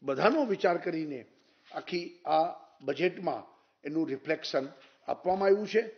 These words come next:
મને પૂર્ણ શ્રદ્ધા છે કે આવનારા દિવસોમાં ઇન્ફ્રાસ્ટ્રક્ચર, એમાંય ખાસ કરીને ટ્રાન્સપોર્ટનું ઇન્ફ્રાસ્ટ્રક્ચર, ઓ બી સી, એસ સી માટે પંચ્યાસી હજાર કરોડ રૂપિયા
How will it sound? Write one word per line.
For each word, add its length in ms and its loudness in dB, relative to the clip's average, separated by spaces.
મને 160 -2
પૂર્ણ 340 -2
શ્રદ્ધા 340 0
છે 280 -4
કે 100 -2
આવનારા 420 2
દિવસોમાં 580 0
ઇન્ફ્રાસ્ટ્રક્ચર, 800 2
એમાંય 240 0
ખાસ 260 -4
કરીને 320 -4
ટ્રાન્સપોર્ટનું 1160 -4
ઇન્ફ્રાસ્ટ્રક્ચર, 760 0
ઓ 100 0
બી 200 -2
સી, 540 -8
એસ 140 -2
સી 260 -4
માટે 280 -2
પંચ્યાસી 560 0
હજાર 240 6
કરોડ 360 0
રૂપિયા 400 2